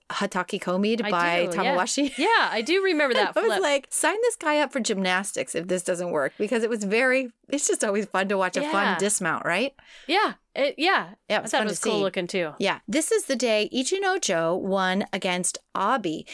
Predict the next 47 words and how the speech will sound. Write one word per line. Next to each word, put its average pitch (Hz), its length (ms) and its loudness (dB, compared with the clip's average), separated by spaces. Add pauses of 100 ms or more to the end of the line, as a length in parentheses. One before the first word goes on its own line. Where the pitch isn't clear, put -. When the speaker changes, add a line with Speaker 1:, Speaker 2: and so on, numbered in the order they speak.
(140)
Speaker 1:
Now, 208 80 0
Ichinojo 320 640 0
just - 240 -4
grabbed 190 420 2
an 285 120 2
arm 254 260 2
of 190 160 -2
Abi 175 360 -2
and 190 140 0
with 202 140 0
that 233 200 0
arm 208 280 0
lock, 285 280 0
just 196 220 -2
flung 240 560 0
him 269 140 2
out. 175 260 0 (300)
Easy 269 320 2
peasy. 185 480 -2 (180)
Finished 285 460 0
him 240 100 2
off 190 220 0
with 190 100 0
a, 185 220 0
with 196 160 -4
an 190 80 -2
Akuri 185 400 -2
Dashi, 160 520 0
and 175 160 -4 (120)
Abi 196 260 0
spun 214 460 0
around 170 420 -2 (100)
and 180 180 -2
out. 113 380 -4
But 220 300 0 (140)
I 285 100 2
think 320 180 -2
we 285 120 2
all 277 160 2
knew 277 560 2
earlier 277 440 2
on 269 340 0
that 226 200 -2 (140)
Ichinojo 240 640 0
had 220 260 0
the 214 80 -2
mojo, 240 600 0